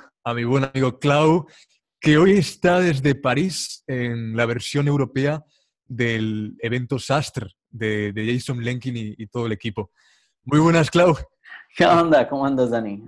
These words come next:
Speaker 2: Aquí andamos, güey, con, con un poquito de jet lag, eh, pero contento de estar aquí en París.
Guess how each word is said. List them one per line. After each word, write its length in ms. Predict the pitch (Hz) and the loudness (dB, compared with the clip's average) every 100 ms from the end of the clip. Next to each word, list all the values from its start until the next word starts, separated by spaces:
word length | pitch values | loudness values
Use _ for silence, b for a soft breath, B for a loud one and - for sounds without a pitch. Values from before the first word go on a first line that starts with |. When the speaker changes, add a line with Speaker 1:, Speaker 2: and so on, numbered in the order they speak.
| - | -10
Speaker 2:
Aquí 240 | 101 - | -8 -4
andamos, 500 | 127 123 117 113 101 | 0 2 2 0 -6
güey, 140 | 98 - _ - | -10 -14 _ -14
con, 140 | 104 - | -14 -8
con 160 | - 110 | -4 -4
un 100 | 117 | -2
poquito 300 | 127 127 131 | -4 0 2
de 100 | 113 | 4
jet 220 | 120 127 | 2 0
lag, 300 | 127 123 120 - - | 2 0 -2 -10 -10
eh, 500 | 104 104 92 - - _ _ _ _ _ | -8 -6 -8 -12 -18 _ _ _ _ _
pero 180 | 107 104 | -8 -8
contento 460 | 110 101 120 113 131 | -6 -4 -2 -2 -4
de 60 | |
estar 180 | - 123 | 0 0
aquí 160 | 117 123 | 0 -2
en 80 | 113 | 0
París. 460 | 117 143 160 - | 0 0 -6 -16